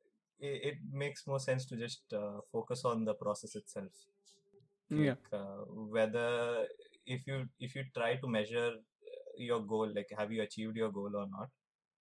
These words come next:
Speaker 1: that
Speaker 2: Mm-hmm.
Speaker 1: can be, like, the progress to your goal. Achieve kar liya to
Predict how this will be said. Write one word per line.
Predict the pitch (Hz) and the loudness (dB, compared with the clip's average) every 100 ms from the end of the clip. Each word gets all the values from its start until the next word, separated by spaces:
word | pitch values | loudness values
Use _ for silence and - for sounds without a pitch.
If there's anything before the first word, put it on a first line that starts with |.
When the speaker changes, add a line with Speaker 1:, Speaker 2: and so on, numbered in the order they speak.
| _ | _
Speaker 1:
that | 117 143 | 2 4
Speaker 2:
Mm-hmm. | |
Speaker 1:
can | 135 127 | 4 4
be, | 117 123 120 120 117 - _ _ _ _ _ - - - - - | 2 -2 -4 -4 -6 -8 _ _ _ _ _ -20 -18 -18 -18 -4
like, | 117 113 _ 131 | -2 -2 _ -2
the | 131 | 4
progress | 147 143 151 143 | 8 8 8 4
to | 120 | 2
your | 104 | 0
goal. | 95 101 | -2 -2
Achieve | 120 131 160 160 | 0 2 2 4
kar | 147 | 4
liya | 147 151 | 6 6
to | 147 | 6